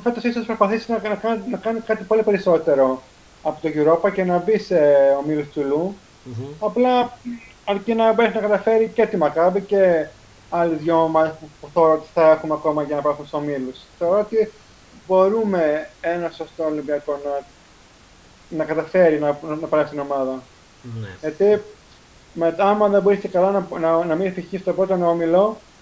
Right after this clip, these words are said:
Speaker 2: Μμμ.
Speaker 1: στο πρώτο αγώνα, μετά είναι δύσκολο. Μετά είναι τίποτα άλλο. Δηλαδή, ξεκινάει, ξεκινάει η σεζόν χάγια. Αλλά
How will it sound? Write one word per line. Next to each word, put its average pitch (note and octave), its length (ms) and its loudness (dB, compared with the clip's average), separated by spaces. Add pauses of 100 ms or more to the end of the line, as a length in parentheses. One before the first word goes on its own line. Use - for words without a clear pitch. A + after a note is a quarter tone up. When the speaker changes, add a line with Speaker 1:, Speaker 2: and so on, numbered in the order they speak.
(420)
Speaker 2:
Μμμ. B2 320 -14
Speaker 1:
στο C3+ 100 -6
πρώτο C#3 640 0
αγώνα, D3 500 -2 (440)
μετά A#3+ 460 0
είναι B3 120 0
δύσκολο. F#3+ 640 2 (480)
Μετά G#3 240 -2
είναι A3 100 0
τίποτα F#3+ 320 2
άλλο. C#3 220 4
Δηλαδή, F#3 240 -4 (440)
ξεκινάει, G3+ 500 -2
ξεκινάει G3+ 600 0 (240)
η G3+ 60 -4
σεζόν F#3+ 260 -4
χάγια. C#3 420 0 (260)
Αλλά E3 220 0